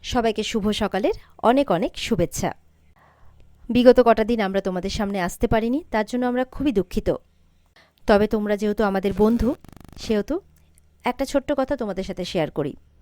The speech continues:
ব্যাপারটা ছোট হলেও অনেকটাই বড়। কিছু, উম, চ্যানেল, কিছু মানুষ আমাদের চ্যানেলের পেছনে পড়েছে। তারা খুব চেষ্টা করছে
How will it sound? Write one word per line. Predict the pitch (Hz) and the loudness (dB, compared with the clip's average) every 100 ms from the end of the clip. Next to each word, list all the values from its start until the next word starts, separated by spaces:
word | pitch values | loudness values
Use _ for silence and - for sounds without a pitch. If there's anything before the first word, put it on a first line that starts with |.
| - | -4
ব্যাপারটা | 190 165 - 214 170 | -2 -2 -2 -4 -4
ছোট | - 208 | -8 -6
হলেও | 214 233 262 | -4 -2 -2
অনেকটাই | 202 - 190 | -4 -4 -2
বড়। | 170 147 135 - - - - - - _ | 0 -2 -4 -12 -20 -20 -20 -20 -20 _
কিছু, | - 277 330 | -8 0 2
উম, | 349 302 226 180 175 175 185 | 4 2 -4 -6 -6 -6 -8
চ্যানেল, | - 247 269 302 392 - _ | 2 4 6 4 2 -8 _
কিছু | - 247 269 | -4 2 4
মানুষ | 220 220 302 - - | 6 4 2 0 -2
আমাদের | 208 196 196 | -2 -2 -2
চ্যানেলের | 196 170 180 | -4 -4 -4
পেছনে | 277 196 208 180 | 0 0 0 0
পড়েছে। | 170 156 - 156 - _ _ | 0 0 0 -4 -6 _ _
তারা | 220 202 | 0 0
খুব | - 359 | 0 -4
চেষ্টা | - 240 - 202 | 0 0 0 -2
করছে | 170 - 180 | -2 -4 -6